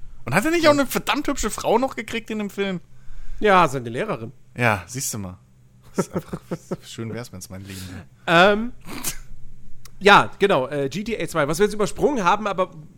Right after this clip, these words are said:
Speaker 2: wo wir halt auch nichts dazu sagen können, es gab ja zwei Erweiterungen, ähm, für das erste G T A. Äh, und das waren dann auch die ersten Produkte, die quasi, äh, von Rockstar gepublished wurden, nämlich,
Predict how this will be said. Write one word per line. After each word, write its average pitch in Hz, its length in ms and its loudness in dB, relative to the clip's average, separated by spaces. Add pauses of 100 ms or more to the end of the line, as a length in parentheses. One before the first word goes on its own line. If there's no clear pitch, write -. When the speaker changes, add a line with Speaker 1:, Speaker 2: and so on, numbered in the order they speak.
Speaker 2:
wo 147 200 -2
wir 151 60 2
halt 147 140 0
auch 175 80 0
nichts 247 180 -4
dazu 139 220 -6
sagen 120 280 -6
können, 143 180 -10
es 151 100 -14
gab 190 140 -4
ja 170 80 -4
zwei 175 220 -2
Erweiterungen, 131 580 -6 (400)
ähm, 127 280 -4
für 135 300 -4
das 117 120 -14
erste 160 280 -6
G 120 140 -6
T 120 160 -8
A. 120 220 -6 (320)
Äh, 127 120 -6
und 127 120 -6
das 185 140 2
waren 208 160 4
dann 170 120 -2
auch - 120 -8
die - 120 -6
ersten 175 280 -6
Produkte, 160 440 -8
die 135 120 -10
quasi, 135 420 -8
äh, 123 340 -8
von 131 180 -4
Rockstar 139 320 -8
gepublished 180 460 -8
wurden, 113 220 -10
nämlich, 143 300 -8